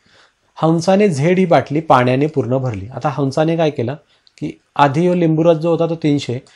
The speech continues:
आणि बाकीचं जे आहे, कारण ती लिंबू रस फक्त अर्धीच भरली होती, मग हे त्याच्यामध्ये ओतलं. अर्धी म्हणजेच काय, तर त्याने पाणी जो आहे तो पण तीनशे एम एल टाकला. आता त्यांनी म्हटलंय झेड या बाटलीतील द्रवाची,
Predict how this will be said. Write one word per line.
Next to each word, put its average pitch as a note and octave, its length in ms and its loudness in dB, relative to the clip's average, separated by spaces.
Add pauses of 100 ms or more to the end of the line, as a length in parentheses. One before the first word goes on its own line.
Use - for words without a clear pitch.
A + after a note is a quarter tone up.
(140)
आणि D3+ 140 -2
बाकीचं E3 340 2
जे F#3 120 2
आहे, C#3 180 2
कारण D3+ 280 -2
ती E3 120 -4
लिंबू D3+ 160 2
रस D#3 100 -2
फक्त D3 120 -6
अर्धीच D3 220 2
भरली C3 220 -2
होती, A#2+ 160 -4 (300)
मग D#3+ 60 -2
हे D#3+ 160 2
त्याच्यामध्ये E3+ 440 0
ओतलं. A2 400 -4
अर्धी C#3 260 2
म्हणजेच E3 320 -4
काय, F3+ 160 -4 (360)
तर D3 80 -10
त्याने D#3+ 160 0
पाणी D#3 380 2
जो F3 120 2
आहे D#3+ 200 2
तो D#3+ 140 0
पण F3 160 -2 (300)
तीनशे D3 280 2
एम C#3 140 2
एल C#3 60 0
टाकला. A#2 400 -8
आता D3 160 -6
त्यांनी F3 180 -2
म्हटलंय C#3 340 -6 (460)
झेड F3 320 2
या G#3 120 6
बाटलीतील C#3+ 480 2 (300)
द्रवाची, D#3 640 6